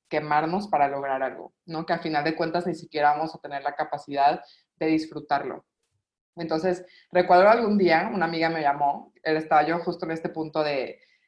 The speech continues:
de, de darlo todo por mi, mis sueños y, y, y realmente matarme haciendo, eh, todo. Hasta recuerdo que mucha gente llegaba y me decía como que, "Paola, o sea, ¿en qué momento haces todo eso? ¿Estás bien?". De que <laughs>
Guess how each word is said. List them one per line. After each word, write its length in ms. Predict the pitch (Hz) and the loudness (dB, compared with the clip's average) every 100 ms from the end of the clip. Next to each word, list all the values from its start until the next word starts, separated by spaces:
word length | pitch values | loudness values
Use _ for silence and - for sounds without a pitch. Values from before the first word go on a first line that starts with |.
| _ | _
de, 280 | 156 143 139 | -4 -2 -2
de 100 | 143 | 4
darlo 340 | 156 160 170 | 6 6 4
todo 280 | 170 160 160 | 6 6 4
por 220 | 160 156 | 0 -4
mi, 200 | 147 139 - | -6 -12 -14
mis 260 | 143 160 - | -10 -8 -2
sueños 640 | 175 160 165 160 160 - 147 | 0 0 -2 -4 -6 -10 -14
y, 480 | 147 139 127 147 | -12 -10 -12 -14
y, 20 | 147 139 139 | -16 -16 -16
y 220 | 151 143 | -14 -8
realmente 380 | 147 147 151 - | -6 -6 -6 -4
matarme 520 | 143 135 147 147 160 | -2 0 4 4 2
haciendo, 680 | 170 170 151 151 151 147 139 - _ _ _ - | -2 -4 -6 -4 -4 -4 -6 -12 _ _ _ -10
eh, 340 | 151 143 139 - | -6 -6 -4 0
todo. 200 | 170 214 | 2 4
Hasta 200 | 240 185 | 4 2
recuerdo 360 | 165 175 208 | 2 0 -2
que 60 | 180 | -4
mucha 160 | 165 | -8
gente 200 | 180 175 | -8 -2
llegaba 180 | 170 151 | 0 0
y 20 | 160 | -2
me 60 | |
decía 160 | 156 147 | -6 -10
como 220 | - 151 | -12 -14
que, 180 | 147 120 - _ _ _ _ _ _ | -12 -14 -14 _ _ _ _ _ _
"Paola, 340 | 143 135 156 | 2 2 2
o 40 | 156 | 0
sea, 140 | 156 | -2
¿en 80 | 151 | -6
qué 100 | 160 | -4
momento 340 | 151 170 185 | -2 -2 0
haces 240 | 240 240 - | 0 -2 -2
todo 260 | 151 151 160 | 0 2 2
eso? 500 | 160 170 175 180 - - | 0 0 -2 -2 -4 -10
¿Estás 340 | 165 - 208 | -4 0 0
bien?". 340 | 208 151 165 - | 2 2 0 -4
De 100 | 254 | -4
que 260 | - - 294 | -2 -2 -2
<laughs> 800 | 233 - 226 220 285 285 - 403 | -2 -6 -6 -8 -10 -12 -10 -10